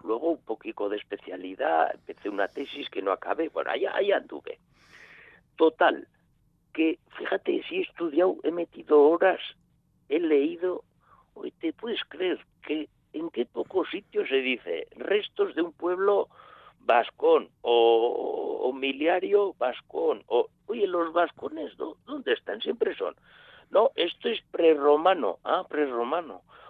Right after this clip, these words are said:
No, o celtíbero, eh, o, o, o ibero. O si no, luego ya es musulmán, o, o si no, un poco antes, pues de los pueblos germanos, o visigodo, o de los omeyas, o de...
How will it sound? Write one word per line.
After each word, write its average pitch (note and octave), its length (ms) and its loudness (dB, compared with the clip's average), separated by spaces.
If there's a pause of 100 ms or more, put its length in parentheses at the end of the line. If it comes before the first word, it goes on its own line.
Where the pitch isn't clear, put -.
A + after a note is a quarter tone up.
No, C3+ 180 4
o D#3 200 4
celtíbero, C3 960 2 (440)
eh, B2+ 280 -2
o, - 120 0 (220)
o, C#3 480 2
o C#3+ 80 8
ibero. C3+ 560 0 (460)
O D#3 260 4
si D3 160 -6
no, A3 180 6
luego G#3 380 6
ya G#3+ 240 6
es F#3+ 260 2
musulmán, C#3 720 0
o, B2+ 300 2
o C3 260 -2
si C3 100 -10
no, F#3+ 220 4
un F#3 100 0
poco F#3 320 2
antes, - 360 2
pues C3+ 180 -6 (220)
de B2+ 80 -10
los C3 180 0
pueblos E3 420 -6
germanos, F#3 680 2
o B2 180 2 (420)
visigodo, G3 920 2 (320)
o C#3 140 4
de C#3+ 120 6
los C#3 240 2
omeyas, G3 800 4 (120)
o C#3 320 4
de... C3+ 280 2